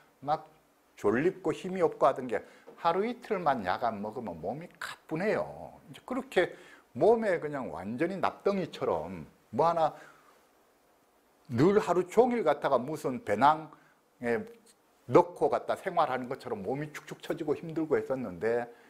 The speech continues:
약 떼면 하루 이틀만 지나면 몸이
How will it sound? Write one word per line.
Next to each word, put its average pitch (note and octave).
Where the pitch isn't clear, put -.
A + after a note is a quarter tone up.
약 D3
떼면 D#3
하루 D3+
이틀만 D3+
지나면 F2+
몸이 D3